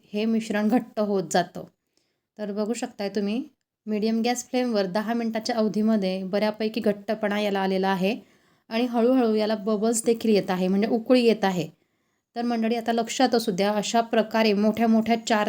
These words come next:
ते पाच उकळ्या येईपर्यंत आपल्याला हे शिजवून घ्यायचं आहे. म्हणजेच इथे हा घाटा आपल्याला व्यवस्थित शिजवून घ्यायचा आहे, यात कच्चापणा राहायला नको, नाहीतर पापड आपले फाटतील. आणि शिवाय जेवढा हा घट्ट होईल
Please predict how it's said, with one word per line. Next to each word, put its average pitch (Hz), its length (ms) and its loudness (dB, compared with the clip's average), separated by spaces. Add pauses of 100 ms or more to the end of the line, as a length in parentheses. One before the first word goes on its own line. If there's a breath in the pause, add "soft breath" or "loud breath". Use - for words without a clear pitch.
ते 233 60 2 (200)
पाच 220 400 -4
उकळ्या 247 420 2 (180)
येईपर्यंत 240 840 0
आपल्याला 240 260 0
हे 240 120 0
शिजवून 214 360 0
घ्यायचं 185 360 0
आहे. 175 220 -2 (760)
म्हणजेच 214 460 0
इथे 226 320 0
हा 190 180 -2
घाटा 202 340 0
आपल्याला 220 240 0
व्यवस्थित 214 400 0
शिजवून 226 440 2
घ्यायचा 208 380 6
आहे, 202 300 2
यात 208 260 -2
कच्चापणा 208 500 -2
राहायला 202 300 2
नको, 208 420 4 (440 loud breath)
नाहीतर 214 600 -2 (220)
पापड 208 340 -6
आपले 202 280 -4
फाटतील. 233 640 -2 (640)
आणि 214 380 -4
शिवाय 220 420 -2
जेवढा 214 400 0
हा 226 140 0
घट्ट 233 320 -6
होईल 220 480 0